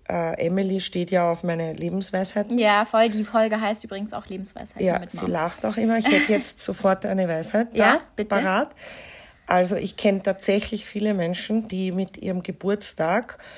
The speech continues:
Speaker 1: und speziell mit so runden
Speaker 2: Mhm.
Speaker 1: Geburtstagen wirklich Probleme haben.
Speaker 2: Mhm.
Speaker 1: Sogar mit dreißig, was ich
Speaker 2: Mhm.
Speaker 1: überhaupt nicht nachvollziehen
Speaker 2: Mhm.
Speaker 1: kann. Mit vierzig haben's auch viele, mit fünfzig ist es ganz schlimm.
Speaker 2: Mhm.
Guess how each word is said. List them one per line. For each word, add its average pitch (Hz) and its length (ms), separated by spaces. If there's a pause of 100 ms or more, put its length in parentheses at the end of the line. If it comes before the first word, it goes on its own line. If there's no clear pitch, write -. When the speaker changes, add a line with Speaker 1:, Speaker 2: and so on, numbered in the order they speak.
(260)
Speaker 1:
und 196 220
speziell 190 400
mit 185 140
so 175 140
runden 190 400
Speaker 2:
Mhm. 165 80
Speaker 1:
Geburtstagen 220 760
wirklich 185 440
Probleme 143 460
haben. 220 140
Speaker 2:
Mhm. 226 280 (420)
Speaker 1:
Sogar 196 580
mit 220 260
dreißig, 160 600 (120)
was 220 200
ich 208 160
Speaker 2:
Mhm. 202 160
Speaker 1:
überhaupt 226 520
nicht 185 180
nachvollziehen 180 560
Speaker 2:
Mhm. 202 100
Speaker 1:
kann. 214 200 (520)
Mit 220 180
vierzig 254 600
haben's 180 200
auch 180 220
viele, 220 260
mit 208 160
fünfzig 247 540
ist 185 100
es 180 160
ganz 175 300
schlimm. 240 340
Speaker 2:
Mhm. 202 480